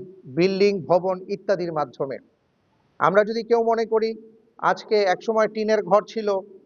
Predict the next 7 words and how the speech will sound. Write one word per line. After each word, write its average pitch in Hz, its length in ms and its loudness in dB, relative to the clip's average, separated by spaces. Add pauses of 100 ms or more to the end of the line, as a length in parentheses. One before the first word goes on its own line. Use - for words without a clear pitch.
(120)
ওখান 214 280 0
থেকে 214 180 -2
একতলা, 202 480 2
দোতলা, 202 400 0
পাঁচতলা, 196 460 -2
ছয়তলা 190 440 0
করলাম, 180 420 2